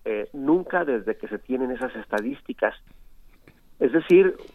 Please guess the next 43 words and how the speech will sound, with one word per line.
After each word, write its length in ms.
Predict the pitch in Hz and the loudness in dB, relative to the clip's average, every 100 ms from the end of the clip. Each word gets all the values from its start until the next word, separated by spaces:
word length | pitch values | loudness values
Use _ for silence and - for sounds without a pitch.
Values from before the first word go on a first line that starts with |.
| - - | -12 -4
un, 380 | 160 151 165 160 | 0 2 0 -2
un 520 | 156 156 165 165 156 143 | 0 0 0 -2 -2 0
nivel 340 | 143 143 156 | 2 4 4
de 160 | 156 143 | 2 0
desempleo 640 | 131 120 135 143 147 147 | 0 -4 0 2 2 0
que 120 | 143 117 | -4 -12
supera 380 | 104 - 131 | -10 -4 -4
con 180 | 131 120 | -4 -8
mucho 380 | 117 143 143 143 | -6 -6 -4 -4
los 240 | 123 104 | -2 -4
de 120 | 92 87 | -6 -4
las 260 | 82 87 | -6 -4
otras 280 | 104 - 110 | -6 -6 -8
crisis 400 | - 113 - 120 | -6 -8 -8 -8
después 400 | 95 92 - 98 | -6 -6 -2 0
de 80 | 98 | 0
la 320 | 87 78 78 - - - - | 0 -2 -4 -12 -20 -16 -4
Gran 240 | 101 104 | 0 0
Depresión 480 | 107 98 - 98 101 | 0 -2 -2 -2 0
de 320 | 98 85 - - | 0 -2 -6 -6
mil 140 | 98 | -4
novecientos 420 | 101 92 98 - | -2 -2 -4 -4
veintinueve. 480 | 101 101 160 104 - - - - - | -4 4 8 8 6 -2 -20 -20 -6
Entonces 380 | 107 104 123 127 | 0 4 4 4
no 100 | 123 | 0
se 100 | 120 | 0
tenía 320 | 117 113 110 | -2 2 2
esa 120 | 107 110 | 2 -4
estadística 560 | 117 107 101 120 101 | -4 -4 -4 -8 -6
y 40 | 95 | -6
no 100 | 101 | -4
sabemos 420 | 101 98 98 90 | -4 -4 -4 -8
lo 100 | - | -8
que 120 | 87 | -10
ocurrió, 440 | - - 101 131 - | -10 -4 2 2 2
a 100 | 92 | 0
qué 120 | 120 | 4
velocidad 600 | 143 110 87 95 95 95 - - - - _ - | 4 2 -4 -4 -2 -2 -6 -18 -20 -20 _ -10
ocurrió. 420 | - 101 90 90 | -6 -2 -2 4
Pero 200 | 127 143 | 6 8
nunca 320 | 180 214 170 | 6 4 2
había 160 | 127 117 | 2 0
ocurrido 600 | - 120 120 117 117 | -2 -6 -4 0 -2